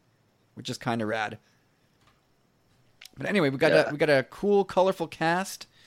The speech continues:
Speaker 1: Something that Star Wars is, is slowly veering towards. Looks like some great voice actors gonna be taking the, the reins here.
Speaker 2: It, you know what's cool about it too, when you think about it that way? Like, the, the whole circuit,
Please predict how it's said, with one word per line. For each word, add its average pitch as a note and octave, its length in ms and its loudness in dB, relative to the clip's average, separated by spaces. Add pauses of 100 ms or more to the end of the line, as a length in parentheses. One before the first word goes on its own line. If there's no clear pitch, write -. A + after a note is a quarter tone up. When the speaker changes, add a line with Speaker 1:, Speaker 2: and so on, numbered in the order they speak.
(600)
Speaker 1:
Something D#3 260 -6
that - 100 -4
Star D3+ 260 0
Wars D3+ 220 -2
is, C#3 220 -8
is B2 260 -6
slowly C#3+ 400 -2
veering C3+ 320 -2
towards. D#3 560 -2 (760)
Looks D#3 200 -4
like D#3 100 -2
some C3+ 160 -4
great B2+ 240 2
voice C3 300 -2
actors C3 500 -4
gonna B2+ 220 -8
be A#2+ 100 -4
taking B2 280 -4
the, F#2 120 -8 (320)
the A#2+ 100 -2
reins A#2+ 300 -2
here. G3 240 -4 (1080)
Speaker 2:
It, C#3 160 4
you F3 60 4
know F3+ 80 12
what's A3 100 8
cool F#3+ 160 6
about F3+ 140 4
it B2 60 -2
too, D#3+ 100 6
when E3+ 100 4
you C3 60 4
think C#3+ 140 2
about D#3 140 4
it E3 60 -8
that C#3+ 120 8
way? E3 120 6
Like, G#2+ 220 6 (200)
the, A#2 180 6
the G#2+ 80 8
whole C#3 160 10
circuit, B2+ 580 6